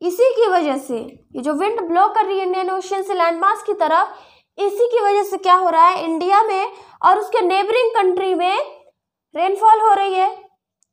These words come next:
और ये किस सीजन में हो रही है? जून से सितंबर के बीच में रेनफॉल होती है।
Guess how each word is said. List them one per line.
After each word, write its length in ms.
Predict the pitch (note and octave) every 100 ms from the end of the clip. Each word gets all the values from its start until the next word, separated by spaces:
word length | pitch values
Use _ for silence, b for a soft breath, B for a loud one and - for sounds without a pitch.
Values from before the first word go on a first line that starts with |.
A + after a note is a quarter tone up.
| _ _ -
और 80 | F#4
ये 100 | G4
किस 260 | G#4 A4+
सीजन 340 | A#4 A#4 B4+ A4
में 80 |
हो 140 | A4 F4
रही 200 | D#4 D4+
है? 340 | D4+ F4+ A4 B B _ D4
जून 380 | D#4+ G4+ C5 B4+
से 480 | G#4 D4+ E4 - - _
सितंबर 680 | - D#4 D#4 F#4+ F#4+ G4+ A#4
के 160 | A4+
बीच 320 | D#4+ F4 F4+ F4+
में 560 | F4 F4+ A#4 - - _
रेनफॉल 540 | D4+ E4+ F4 F4 F4 F#4+
होती 340 | E4 F4+ F4+
है। 360 | F#4+ F#4+ F#4+